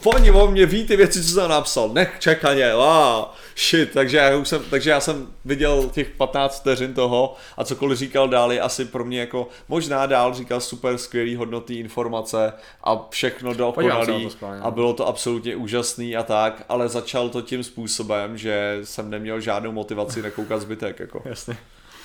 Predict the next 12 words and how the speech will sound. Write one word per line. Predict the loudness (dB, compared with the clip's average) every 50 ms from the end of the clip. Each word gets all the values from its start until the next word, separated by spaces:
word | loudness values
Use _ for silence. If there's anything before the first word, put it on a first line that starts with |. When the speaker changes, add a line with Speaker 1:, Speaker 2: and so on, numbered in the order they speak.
| -20 -20 -20
Speaker 1:
Takže | -14 -12 -12
asi | -10 -8 -8 -6 -6
Speaker 2:
Ano. | -4 -4 -4 -6 -6 -8 -10 -12 _ _ _ -20 -20 _ _ _ _ -10
Eh, | -6 -4 -4 -2 -2 -2 -4 -4 -4 -6 -6 -8
Google | -8 -8 -6 -8 -8
špehuje | -8 -8 -8 -6 -6 -6 -6
i | -6
obsah | -6 -6 -6 -8 -12 -10 -10
e-mailu, | -10 -10 -8 -8 -8 -8 -8 -10
snad | -12 -12 -16 -16 -14 -12
nedávno | -8 -8 -6 -6 -8 -8 -12 -14
ustoupil. | -16 -18 -14 -12 -10 -10 -10 -10 -12 -12 -12 -12 -12